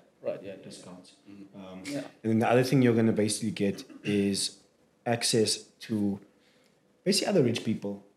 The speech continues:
Speaker 1: There's no,
Speaker 2: True.
Speaker 1: there's no better, like, there's no simple
Speaker 2: It's all
Speaker 1: term to
Speaker 2: about the
Speaker 1: put it
Speaker 2: money,
Speaker 1: in.
Speaker 2: guys.
Speaker 1: It's, it's just a networking opportunity.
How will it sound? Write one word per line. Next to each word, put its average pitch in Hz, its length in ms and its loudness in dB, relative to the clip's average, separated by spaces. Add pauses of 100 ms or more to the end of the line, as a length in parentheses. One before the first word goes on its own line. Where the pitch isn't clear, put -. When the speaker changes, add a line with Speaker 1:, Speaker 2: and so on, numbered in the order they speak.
(480)
Speaker 1:
There's 147 160 0
no, 196 60 10
Speaker 2:
True. 190 80 12
Speaker 1:
there's 170 120 8
no 196 120 8
better, 165 260 8
like, 151 180 4
there's 165 140 0
no 180 240 8
simple 170 380 4
Speaker 2:
It's 151 80 4
all 233 120 6
Speaker 1:
term 151 160 10
to 220 60 12
Speaker 2:
about 214 140 12
the 208 80 10
Speaker 1:
put 151 40 10
it 180 80 10
Speaker 2:
money, 139 140 10
Speaker 1:
in. 110 80 6
Speaker 2:
guys. 143 340 0
Speaker 1:
It's, - 280 0
it's 135 140 -2
just 160 140 4
a 165 60 6
networking 131 480 4
opportunity. 131 600 0